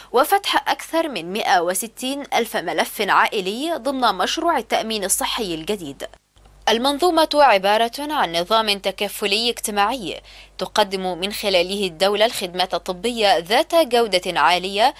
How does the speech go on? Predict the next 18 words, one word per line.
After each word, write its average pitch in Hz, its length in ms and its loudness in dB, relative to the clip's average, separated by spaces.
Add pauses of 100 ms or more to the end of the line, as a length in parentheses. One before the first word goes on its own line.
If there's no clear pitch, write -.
(280)
لجميع 196 580 0
فئات 240 420 0
المجتمع 311 800 -2
دون 240 360 -4
تمييز، 139 500 -10 (460)
وتتكفل 196 760 -2
فيه 208 260 -6
بعلاج 202 460 0
غير 165 320 0
القادرين، 196 720 -4 (340)
وتتيح - 560 -2
للمنتفع 240 880 -2
الحرية 214 540 0
في 233 120 -4
اختيار 220 520 -2
مقدم 202 540 -6
الخدمة 180 460 -6
الصحية. - 640 -4